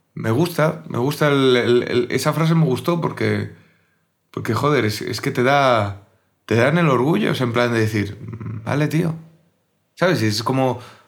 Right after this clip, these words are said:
a Borja o a Barros se le salta una cuerda de la guitarra, no tienen más guitarras, ¿y qué hacemos? ¿Recogemos y nos vamos? Algo habrá que hacer.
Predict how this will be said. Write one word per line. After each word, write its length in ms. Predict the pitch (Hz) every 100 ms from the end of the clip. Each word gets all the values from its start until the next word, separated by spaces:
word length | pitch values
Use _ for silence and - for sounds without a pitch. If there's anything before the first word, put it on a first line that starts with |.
| _ _ _ _ _ _ _
a 640 | - - 101 98 101 101 101
Borja 380 | 107 143 160 160
o 140 | 156
a 500 | 147 143 143 143 127
Barros 320 | 139 156 151
se 80 | -
le 140 | 131 123
salta 260 | 147 151
una 140 | 156 143
cuerda 260 | 156 147
de 80 | 147
la 120 | 147
guitarra, 600 | 147 160 180 202 269 - _ _ _ _ _ _ _ -
no 280 | 120 151 160
tienen 300 | 165 151 147
más 240 | 143 135
guitarras, 680 | 135 143 165 220 302 - _ _ _ _ _ _
¿y 140 | -
qué 180 | 120 147
hacemos? 540 | 131 123 104 98 98 - _ _ _
¿Recogemos 560 | 117 110 - 170 175 165
y 60 |
nos 140 | 170 170
vamos? 460 | 202 143 107 - - _ _ _ _ _ _ _ _ _ _ _ _ _ _ _ _ -
Algo 240 | 151 202
habrá 200 | 233 117
que 60 | 107
hacer. 380 | 117 254 -